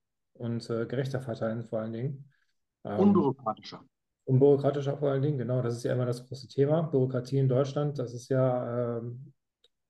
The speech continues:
Speaker 1: quasi seit den, ich weiß nicht, das ist irgendwie so, das gehört auch in die deutschen Gene rein, dass irgendwo Bürokrat-, Bürokratie immer da sein muss, ne? Da kann eine F D P immer sagen, „Wir wollen, wir wollen Bürokratie abbauen.“ Das ist ein Satz, den ich schon in den neunzigern von der F D P gehört habe.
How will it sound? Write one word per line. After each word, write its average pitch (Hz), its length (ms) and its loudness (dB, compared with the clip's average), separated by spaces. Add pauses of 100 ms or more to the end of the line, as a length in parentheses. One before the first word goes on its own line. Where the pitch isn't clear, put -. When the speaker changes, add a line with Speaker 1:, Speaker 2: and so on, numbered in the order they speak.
(360)
Speaker 1:
quasi 127 280 -2
seit 131 220 4
den, 131 360 2
ich - 140 -8
weiß 131 160 2
nicht, - 320 -6
das 131 140 -2
ist 147 100 -4
irgendwie 147 260 2
so, 143 220 2
das 135 160 -2
gehört 151 200 6
auch 139 80 4
in 143 60 6
die 139 60 4
deutschen 135 300 4
Gene 131 260 4
rein, 113 180 -2
dass - 220 -8
irgendwo 135 300 2
Bürokrat-, 131 500 4
Bürokratie 139 420 2
immer 135 160 4
da 131 200 6
sein 104 240 -2
muss, 98 220 -10
ne? 117 140 -2
Da 117 120 -2
kann 127 420 0 (500)
eine 107 100 0
F 123 100 -2
D 135 100 2
P 143 280 8
immer 139 180 6
sagen, 139 240 6
„Wir 135 140 4
wollen, 131 480 4
wir 127 140 -2
wollen 139 200 2
Bürokratie 139 480 2
abbauen.“ 123 340 -2
Das 120 140 -2
ist 131 160 -4
ein 131 100 2
Satz, 135 200 2
den 131 100 0
ich 135 100 4
schon 135 120 0
in 127 60 0
den 123 120 -2
neunzigern 143 420 0
von 131 120 -2
der 120 100 -4
F - 80 -12
D 113 100 -4
P 117 180 -2
gehört 104 300 -2
habe. 117 400 -2